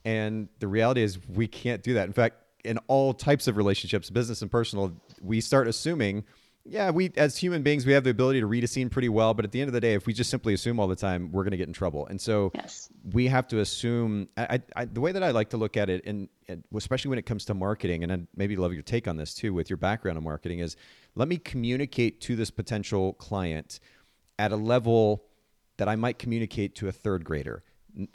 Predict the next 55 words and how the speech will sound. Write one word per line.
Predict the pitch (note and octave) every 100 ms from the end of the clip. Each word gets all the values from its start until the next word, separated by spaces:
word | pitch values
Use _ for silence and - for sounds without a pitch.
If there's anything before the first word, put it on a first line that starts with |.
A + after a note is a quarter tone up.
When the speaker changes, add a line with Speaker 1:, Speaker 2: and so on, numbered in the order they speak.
| -
Speaker 1:
and | G2+
to | -
be | C#3
clear, | F#3 D3 G2 G2 F3+
Speaker 2:
Mm-hmm. | G#2
Speaker 1:
not | A#2+ D3
because | E3 D3 C#3+ B2+ A2+ -
I'm | A2+ A2+
talking | - B2 - G#2 E2
down | G#2 A#2 B2 A#2
to | - E2
them | C#2 D2+ G2
or | G#2+
because | G2+ F2+
I | F#2+
think | - A#2+
they're | F2+
stupid, | - - D3+ F3 C2 - G2 _ - - _ -
but | G#2
because | C3 A#2+
I |
wanna | B2+ C3+
minimize | A#2+ C3 E3 C#3+ A#2
the | A2+
possibility | - A2 - G#2 G#2+ G2
f-, | - -
for | - F#2+
confusion. | F#2+ - F#2 D#2+ C#2 - -
So | - A2+
if | G#2+
I | C3
use | D3+ D3+ -
Speaker 2:
Yes. | A2+
Speaker 1:
words | B2+ A#2+
that | F2+
have | G#2 -
five | A2+ A#2+
different | A#2 A#2 G2+
meanings | A2 A2+ F#2+
in | F#2
different | - F#2+
contexts, | - C3 B2 D2+ F#2 - - - _ - _
or | A2+ A#2
I |
use | A#2 -
comp-, | - C3+ -
overly | B2 B2+ G#2+
complicated | C3 C#3+ B2 A2 F#2 E2+
words | F2 F#2 F#2
that | G#2 - -
somebody | A#2+ A2
might | G#2
get | G2+
lost | F2 G#2+ C3+ -
in, | D2 D#2+